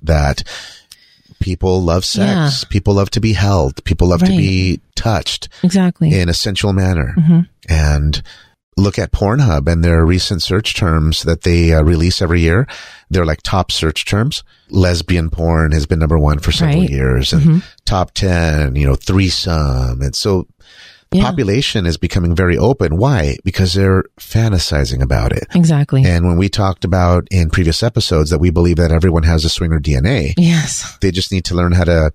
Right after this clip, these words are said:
Speaker 1: do the gene activation
Speaker 2: Exactly.
Speaker 1: and activate the swinger gene
Speaker 2: Yeah.
Speaker 1: by getting permission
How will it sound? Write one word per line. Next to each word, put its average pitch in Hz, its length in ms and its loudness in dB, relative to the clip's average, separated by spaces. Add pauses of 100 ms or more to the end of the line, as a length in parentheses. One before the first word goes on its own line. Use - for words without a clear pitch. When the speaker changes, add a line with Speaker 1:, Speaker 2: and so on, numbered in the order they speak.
(360)
Speaker 1:
do 98 180 0
the 82 120 -2
gene 110 440 -2
activation 71 720 -4
Speaker 2:
Exactly. 156 520 0
Speaker 1:
and 85 80 -4
activate 98 480 -4
the 85 80 -2
swinger 107 440 -2
gene 65 420 -6
Speaker 2:
Yeah. 151 260 2 (300)
Speaker 1:
by 98 120 -2
getting 104 300 -4
permission 92 560 -2